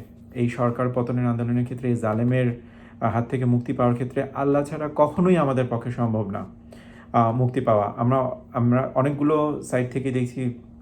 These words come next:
অনেক ভাই বোনরা ভাবছেন যে কেন বিদেশি হস্তক্ষেপ আসছে না, কেন জাতিসংঘ হস্তক্ষেপ করছে না, কেন আমেরিকা কিছু বলছে না, কেন ইউরোপিয়ান ইউনিয়ন কিছু বলছে না।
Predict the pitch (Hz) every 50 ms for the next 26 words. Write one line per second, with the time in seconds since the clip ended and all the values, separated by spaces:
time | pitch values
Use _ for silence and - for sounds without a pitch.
0 | - - 120 120 127 123 117 120 123 120 117 117 120 120 120 117 110 117 123 113
1 | - - 127 123 113 117 117 117 - - - - - - - - 135 131 131 139
2 | 135 120 110 123 117 123 120 123 135 117 123 120 - - 123 120 - 117 113 110
3 | 107 107 - - - 117 113 110 110 107 - 117 117 123 123 120 113 101 - 117
4 | 117 120 117 117 117 113 110 - - 117 - 117 107 - - 113 110 - - 113
5 | 110 110 110 110 - - - - - - - - 127 127 127 127 123 117 120 120
6 | 120 120 120 117 - 117 - 127 113 110 110 107 - - 123 113 113 113 110 104
7 | 117 117 120 123 120 120 120 120 120 120 123 120 117 117 117 117 113 110 113 120
8 | - - 123 113 110 110 - 117 110 107